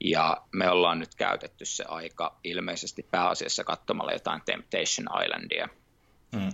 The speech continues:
Speaker 1: ja vähättelemällä, vähättelemällä sitä uhkaa. Ja,
Speaker 2: Itse
Speaker 1: ja
Speaker 2: tempari-,
Speaker 1: ole-,
Speaker 2: tempari
Speaker 1: olemalla
Speaker 2: taikaaustaa vasta vähän, vähän myöhemmin. Tänään vasta esiteltiin uudet parit. Et
Speaker 1: Okei,
Speaker 2: tässä sitten
Speaker 1: mä en
Speaker 2: olisin
Speaker 1: tiedä, kun mä,
Speaker 2: tarkkuutta. Joo.
Speaker 1: mä en oo-,
Speaker 2: Joo.
Speaker 1: mä en oikeasti katso sitä, niin mä en
Speaker 2: Joo.
Speaker 1: tiedä, että tota,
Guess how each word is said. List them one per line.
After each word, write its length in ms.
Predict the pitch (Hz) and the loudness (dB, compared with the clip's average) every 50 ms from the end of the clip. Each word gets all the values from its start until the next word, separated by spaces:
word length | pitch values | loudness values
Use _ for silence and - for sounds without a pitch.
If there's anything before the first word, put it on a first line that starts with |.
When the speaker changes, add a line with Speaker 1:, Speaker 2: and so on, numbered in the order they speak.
| - - - | -4 -8 -6
Speaker 1:
ja 260 | 127 110 85 87 92 - - | -2 0 2 2 2 2 2
vähättelemällä, 840 | 92 87 95 90 - - 90 87 - - - 50 50 50 50 - - - _ - - - - - - - - - - - - - - | 2 4 2 2 0 0 0 0 0 0 -4 -4 -4 -4 -2 -4 -4 -6 _ -20 -20 -18 -16 -18 -18 -20 -20 -20 -20 -20 -20 -10 -6
vähättelemällä 640 | 98 92 104 110 - - 98 92 90 92 85 78 - | -2 -2 -2 -2 0 -2 -2 -2 -2 -4 -6 -6 -8
sitä 220 | - - - - | -8 -8 -6 -6
uhkaa. 680 | 104 107 101 107 107 - - 98 87 85 82 - - - - - - - - - - | -4 -4 -4 -6 -6 -6 -2 -2 -2 -2 -2 -4 -6 -12 -20 -20 -20 -20 -20 -16 -12
Ja, 380 | 80 85 85 80 76 71 76 - - - - - - - - - - | -8 -6 -4 -2 0 0 -2 -2 -4 -8 -20 -20 -20 -20 -14 -8 -4
Speaker 2:
Itse 220 | - - 110 - - | -2 0 2 4 6
Speaker 1:
ja 120 | 127 123 | 6 6
Speaker 2:
tempari-, 200 | 71 78 113 110 113 | 8 6 6 4 4
Speaker 1:
ole-, 20 | |
Speaker 2:
tempari 220 | - - 117 113 | 2 4 6 8
Speaker 1:
olemalla 220 | 113 110 110 117 101 95 | 8 8 8 8 8 10
Speaker 2:
taikaaustaa 360 | 117 110 107 - 113 101 98 | 10 10 10 10 8 6 6
vasta 220 | 98 - - 104 | 6 2 0 -2
vähän, 240 | 95 95 95 - - - | -2 -2 -2 -6 -6 -4
vähän 200 | 95 95 92 90 | -4 -2 -2 -2
myöhemmin. 400 | 92 92 90 87 - 82 73 73 - | -2 0 0 0 -2 -4 -10 -8 -6
Tänään 220 | 98 90 90 90 | -4 -2 -2 -4
vasta 160 | 90 - - | -4 -6 -6
esiteltiin 500 | 98 90 101 - 76 65 - - - 60 | -6 -6 -6 -8 -10 -10 -10 -10 -12 -10
uudet 280 | 67 67 65 - - - | -10 -10 -12 -14 -10 -6
parit. 380 | 76 73 - - - - - - - - - - - - - | -6 -6 -6 -8 -12 -16 -20 -20 -20 -20 -20 -20 -18 -14 -10
Et 120 | 80 92 | -6 -6
Speaker 1:
Okei, 240 | 104 - - 101 95 | -6 -6 -4 -2 0
Speaker 2:
tässä 160 | 92 92 - | 0 0 0
sitten 180 | 107 95 92 95 | -2 -4 -2 0
Speaker 1:
mä 80 | 101 | 0
en 40 | 98 | 0
Speaker 2:
olisin 140 | 95 95 107 | 0 0 0
Speaker 1:
tiedä, 240 | 107 107 98 92 - | 2 4 4 2 2
kun 140 | - 104 | 0 0
mä, 60 | 110 107 | 0 0
Speaker 2:
tarkkuutta. 320 | 107 - - - - 104 | 0 0 -2 -6 -2 0
Joo. 100 | 101 104 | 2 4
Speaker 1:
mä 120 | 120 120 | 4 4
en 80 | 127 139 | 4 4
oo-, 120 | 143 139 | 4 4
Speaker 2:
Joo. 80 | 143 147 | 4 4
Speaker 1:
mä 120 | 139 127 | 4 4
en 80 | 127 135 | 6 6
oikeasti 520 | 139 143 127 117 - - 101 95 - - | 6 8 6 6 6 4 0 -2 -2 -6
katso 300 | - - - 87 - 73 | -10 -8 -8 -6 -6 -6
sitä, 300 | - - - - - 73 | -6 -6 -6 -6 -6 -6
niin 100 | 78 80 | -6 -6
mä 100 | 82 82 82 | -4 -4 -2
en 40 | 107 | 0
Speaker 2:
Joo. 120 | 92 90 | 0 2
Speaker 1:
tiedä, 240 | 87 85 - 78 78 | 2 2 0 0 -2
että 280 | - - - - - | -4 -6 -10 -10 -8
tota, 380 | - 80 82 - - 71 - | -6 -6 -6 -4 -4 -6 -6